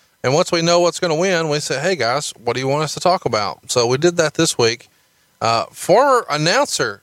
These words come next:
Dave Penzer says, "Seven of the most famous words ever spoken in wrestling. Hulk Hogan, you can go to hell. Still one of the greatest sign-offs of all time." So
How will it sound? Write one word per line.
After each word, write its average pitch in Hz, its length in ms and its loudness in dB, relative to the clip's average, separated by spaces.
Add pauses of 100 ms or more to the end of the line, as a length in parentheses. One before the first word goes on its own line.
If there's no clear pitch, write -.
(120)
Dave 208 320 -2
Penzer 120 480 -4 (220)
says, 117 460 0
"Seven 180 440 2
of 135 140 0
the 127 80 -2
most 120 200 -4
famous 175 440 0
words 151 280 2
ever 135 200 -4
spoken 135 340 -2
in 117 140 -6
wrestling. 120 460 -2 (500)
Hulk 165 260 4
Hogan, 139 500 0
you 139 140 -8
can 143 160 -4
go 135 140 0
to 131 80 -2
hell. 110 420 0
Still 156 260 0
one 139 120 2
of 120 60 -2
the 120 60 -6
greatest 123 300 0
sign-offs 120 540 2
of 104 100 2
all 113 140 4
time." 104 360 0
So 110 300 2